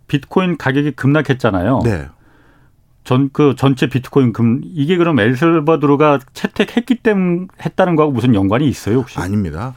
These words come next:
Speaker 1: 어.
Speaker 2: 어, 중남미 국가는 물론 나름대로 비트코인
Speaker 1: 예.
Speaker 2: 중심으로 한 가상화폐에
Speaker 1: 예.
Speaker 2: 대한 관심도가 비교적 높은 국가 군집들이 있어요.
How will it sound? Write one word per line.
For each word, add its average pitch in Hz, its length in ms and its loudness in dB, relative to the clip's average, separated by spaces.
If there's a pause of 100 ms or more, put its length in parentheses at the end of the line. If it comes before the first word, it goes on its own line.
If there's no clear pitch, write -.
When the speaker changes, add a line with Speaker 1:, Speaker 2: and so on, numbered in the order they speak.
Speaker 1:
어. 82 180 -8
Speaker 2:
어, 95 300 -8
중남미 202 460 2
국가는 147 800 0
물론 113 320 0
나름대로 110 800 0
비트코인 101 560 -2
Speaker 1:
예. 117 40 0
Speaker 2:
중심으로 104 600 -2
한 92 80 -6
가상화폐에 110 840 -6
Speaker 1:
예. 90 400 -4
Speaker 2:
대한 101 220 -4
관심도가 107 640 -2
비교적 98 500 -6
높은 156 380 0
국가 135 320 -4
군집들이 104 500 -6
있어요. 78 480 -6